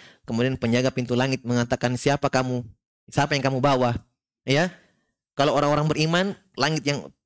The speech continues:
eh, orang beriman, malaikat yang mengantarnya mengatakan,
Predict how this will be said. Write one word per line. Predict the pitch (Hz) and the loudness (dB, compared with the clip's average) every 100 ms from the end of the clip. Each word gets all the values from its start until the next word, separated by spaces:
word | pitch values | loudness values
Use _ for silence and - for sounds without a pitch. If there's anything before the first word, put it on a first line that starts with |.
| _ | _
eh, | - 127 | -4 0
orang | 139 139 143 143 | 0 2 0 0
beriman, | 143 165 196 202 - _ _ | 0 0 0 -2 -10 _ _
malaikat | 127 131 147 | -2 -2 0
yang | 143 143 | 0 0
mengantarnya | 143 139 151 143 | 0 0 0 0
mengatakan, | 139 135 147 147 147 143 | 0 0 -2 0 -2 -4